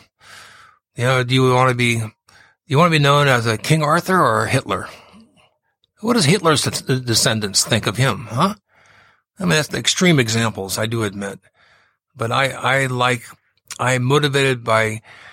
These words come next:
if we can increase the body intellect of our society, preserve biodiversity, then we have a foundation for sustainable growth for generations to come.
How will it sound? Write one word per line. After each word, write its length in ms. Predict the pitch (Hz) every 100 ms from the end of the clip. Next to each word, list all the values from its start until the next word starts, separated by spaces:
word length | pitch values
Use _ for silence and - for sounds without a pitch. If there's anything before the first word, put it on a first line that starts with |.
| - -
if 180 | -
we 140 | 143 131
can 160 | 135
increase 760 | 127 123 120 - 175 175 - - - - - _ _ _ _ -
the 100 | 117
body 380 | 123 143 156
intellect 400 | 143 143 139 131
of 80 | 135
our 100 | 120
society, 640 | 120 131 131 113 107 104 107
preserve 540 | - 117 113 127 127
biodiversity, 1000 | 120 120 123 120 113 107 - 98 98 107 - _ - - _ _ -
then 200 | 127 120
we 120 | 120
have 80 | 113
a 120 | 107
foundation 880 | - 117 117 120 135 - 139 131 131
for 180 | -
sustainable 760 | 101 120 - - 123 135 123 127
growth 400 | 120 113 110 110
for 120 | 107
generations 760 | 104 107 110 107 101 101 98 -
to 100 | 101
come. 360 | - 98 107